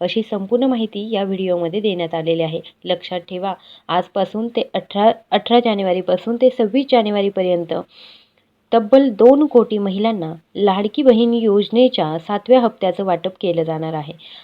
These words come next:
आणि अशावेळी आपल्या मोबाईलमध्ये येणाऱ्या मेसेजकडे म्हणजेच एस एम एसकडे तुम्ही जरूर लक्ष ठेवा. आपल्या खात्यात लाडकी बहीण योजनेचे पैसे जमा झाल्याबरोबर हे पैसे काढून घ्या आणि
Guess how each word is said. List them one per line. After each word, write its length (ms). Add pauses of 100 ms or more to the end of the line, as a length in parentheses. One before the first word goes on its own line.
(100)
आणि 260
अशावेळी 560 (340)
आपल्या 300
मोबाईलमध्ये 680
येणाऱ्या 340
मेसेजकडे 680
म्हणजेच 540
एस 180
एम 120
एसकडे 460
तुम्ही 300 (120)
जरूर 240
लक्ष 280
ठेवा. 320 (760)
आपल्या 500
खात्यात 480
लाडकी 380
बहीण 260
योजनेचे 540
पैसे 420
जमा 240
झाल्याबरोबर 680 (320)
हे 80
पैसे 380
काढून 400
घ्या 180 (340)
आणि 360